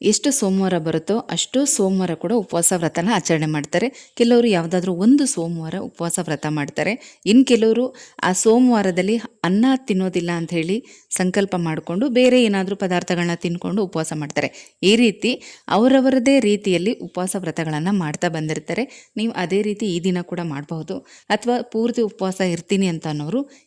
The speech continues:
ಈ ಸೋಮವಾರ ಉಪವಾಸ ವ್ರತನೂ ಕೂಡ ಜೊತೆಯಲ್ಲಿ ಮಾಡೋದ್ರಿಂದ ತುಂಬಾನೇ ಒಳ್ಳೇದು.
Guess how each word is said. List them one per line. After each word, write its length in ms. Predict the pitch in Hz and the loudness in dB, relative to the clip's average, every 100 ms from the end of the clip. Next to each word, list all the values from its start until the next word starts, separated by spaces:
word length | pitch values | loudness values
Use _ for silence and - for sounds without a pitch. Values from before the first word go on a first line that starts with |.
| - | -8
ಈ 100 | 220 | -6
ಸೋಮವಾರ 580 | 220 180 180 175 151 175 | -4 -4 -4 -4 -4 -6
ಉಪವಾಸ 540 | 165 156 175 185 190 | -6 -8 -4 -2 -2
ವ್ರತನೂ 380 | 190 151 170 180 | 0 0 0 -4
ಕೂಡ 180 | 185 156 165 | -4 -6 -6
ಜೊತೆಯಲ್ಲಿ 360 | 151 - 170 185 | -8 -6 -4 -2
ಮಾಡೋದ್ರಿಂದ 560 | 170 139 151 151 147 170 269 - - - | -4 -4 -8 -8 -6 -6 -6 -10 -20 -10
ತುಂಬಾನೇ 400 | 175 180 170 208 | -6 -2 0 0
ಒಳ್ಳೇದು. 560 | 208 139 139 135 - | 0 -2 -6 -8 -14